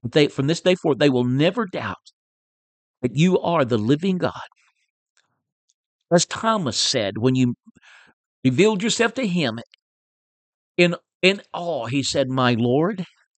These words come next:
my God." Thank you, Jesus, for who you are and what you have done for each one of us. I'm Eddie Hyatt. This is the Eddie Hyatt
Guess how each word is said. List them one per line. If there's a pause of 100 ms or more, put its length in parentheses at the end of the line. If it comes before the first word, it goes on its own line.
(220)
my
God." (1500)
Thank
you,
Jesus,
for
who
you
are (880)
and
what
you
have
done (840)
for
each
one
of
us. (1000)
I'm
Eddie
Hyatt.
This
is
the
Eddie
Hyatt